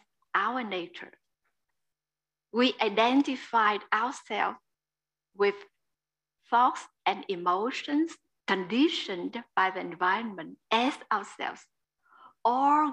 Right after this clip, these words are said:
we recognize and, and live with our true nature.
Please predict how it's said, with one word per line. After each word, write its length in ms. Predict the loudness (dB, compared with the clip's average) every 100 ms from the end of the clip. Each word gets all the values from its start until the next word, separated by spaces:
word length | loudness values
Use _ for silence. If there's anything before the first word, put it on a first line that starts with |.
| -2
we 420 | 0 4 4 2 -4 _ _ 0
recognize 680 | 2 2 -2 -2 0 0 -2 _ -4
and, 240 | -4 -6 -14 _ _ _ _ _ _ _ _ _ _ _ _ _ _
and 200 | 0 2
live 320 | 4 2 0 2
with 160 | 2 2 0
our 200 | -2 -2 -8
true 320 | -2 2 2
nature. 480 | -2 -6 -8 -12 -14